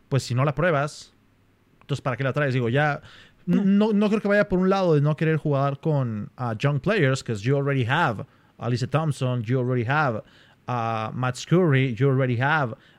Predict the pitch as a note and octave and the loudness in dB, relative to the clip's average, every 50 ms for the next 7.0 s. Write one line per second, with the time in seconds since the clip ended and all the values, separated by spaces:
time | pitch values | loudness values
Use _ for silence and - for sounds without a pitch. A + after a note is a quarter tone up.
0 | _ _ - C3+ C3 - - C#3 C3+ B2 A2 B2+ D3 D3 D3 D3 C#3+ C3+ - - | _ _ -6 -6 -6 -2 0 0 0 0 0 0 2 4 4 4 4 2 -2 -6
1 | - - C3 B2+ A#2+ A#2 A2+ A2 A2 G#2+ G#2 G#2 G2+ G#2 G#2 - - - F#3 A3 | -8 -4 -4 -2 -2 -2 -2 -4 -4 -4 -6 -6 -6 -8 -8 -8 -4 -2 0 2
2 | F#3 D3 C3+ C3 C3 C3 - _ _ _ - - - - A#2+ F#3 F3+ F3 F3 F3+ | 2 4 2 2 2 -2 -4 _ _ _ -20 -14 -8 -4 -2 0 0 0 0 -2
3 | G2+ G2+ G3+ G3+ - - _ _ _ _ _ _ _ _ _ - - - C#3 D3+ | -4 -4 -6 -8 -12 -16 _ _ _ _ _ _ _ _ _ -20 -12 -4 0 0
4 | D3+ B2+ G#2 - - E3 D#3+ D#3 D#3 E3 F#3 F#3 F3 E3+ - _ _ _ _ _ | 0 0 -2 -2 -2 2 2 2 2 2 -2 -2 -4 -6 -8 _ _ _ _ _
5 | _ _ _ _ _ _ _ _ _ _ _ _ _ - D#3+ F#3+ - A3 A3+ A3+ | _ _ _ _ _ _ _ _ _ _ _ _ _ -4 -2 0 0 0 0 -2
6 | G#3 - G#3 G3+ G3 G#3+ F3+ D3 - F#3+ G3 G3 - - - G#3+ G3 D#3 - - | -2 -2 -2 0 0 0 0 0 -2 -4 -4 -4 -6 -6 -4 -4 -4 -4 -8 -12